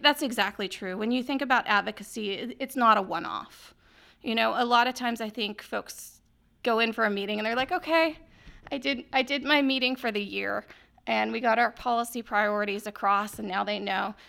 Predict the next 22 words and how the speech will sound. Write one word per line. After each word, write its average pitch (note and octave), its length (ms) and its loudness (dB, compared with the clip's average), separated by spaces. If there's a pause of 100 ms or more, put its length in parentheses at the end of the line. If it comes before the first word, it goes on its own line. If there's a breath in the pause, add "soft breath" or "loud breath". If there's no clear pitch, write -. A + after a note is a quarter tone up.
(120)
But C#4+ 120 0
it's D4+ 200 -2
really D#4+ 320 0
about A#3 400 2
various G3+ 540 -2
points - 320 -12
of G3 80 -12
engagement F#3+ 640 -8
throughout C3+ 440 -8
the - 60 -16
year. - 420 -16 (440 loud breath)
Um, G3 520 2
you C4 120 -2
know, A3+ 140 -2
you A#3+ 500 -4
should C4 260 -4
be B3 220 0
following A3 600 0
up F#3+ 160 -6
with G3+ 120 -8
your G3 120 -8
representative G3 680 -8